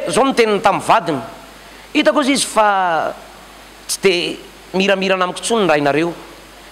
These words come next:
Hitako izy fa manana tarehy tsy faly amiko izy. Noho izany ozy izy andeha ahako, anaingitsika. Sy namany sy namany. Andriamanitra koa efa niteny taminy.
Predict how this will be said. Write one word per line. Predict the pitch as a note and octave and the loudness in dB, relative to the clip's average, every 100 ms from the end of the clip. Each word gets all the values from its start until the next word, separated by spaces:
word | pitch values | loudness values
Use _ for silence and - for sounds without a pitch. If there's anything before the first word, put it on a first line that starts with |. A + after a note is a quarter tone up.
| - | -2
Hitako | D4+ D4+ | 0 2
izy | C#4+ C#4+ - | 0 0 -2
fa | - A3 G3 F3+ D#3 - - - - | 0 2 2 -2 -8 -14 -16 -14 -4
manana | G3+ G#3 A3 G#3+ G#3 G3 - | -2 2 2 2 -2 -4 -2
tarehy | G#3 G3 G3+ G3 | 0 2 0 -2
tsy | - - | -6 -2
faly | A3 G3 G3 | 2 2 2
amiko | A3 G#3+ | 0 -2
izy. | A3+ - - - - - - - - - | -4 -4 -6 -12 -20 -20 -20 -20 -20 -6
Noho | F#3+ | -4
izany | E3+ G3+ A#3 | 2 2 2
ozy | G#3 | -2
izy | G3+ D3 | -2 -2
andeha | C3 D#3+ E3 | 0 0 0
ahako, | D#3 C3+ - - - - - - - - | 0 -4 -8 -18 -20 -20 -20 -20 -8 -2
anaingitsika. | D3 D#3 D#3+ - E3+ - - - - - - | 0 0 0 -6 -10 -10 -16 -20 -20 -20 -16
Sy | - C4+ | -4 0
namany | C4 G#3+ | 0 0
sy | E3 - | -2 -4
namany. | C#3+ C#3 B2 G#2+ - - - | -2 0 -2 -4 -12 -20 -12
Andriamanitra | D3 D#3+ F3 F3+ | -4 0 0 0
koa | G#3 | -2
efa | F3+ | 0
niteny | D3 C#3 | -2 -4
taminy. | B2+ D3 C3 | -4 -6 -6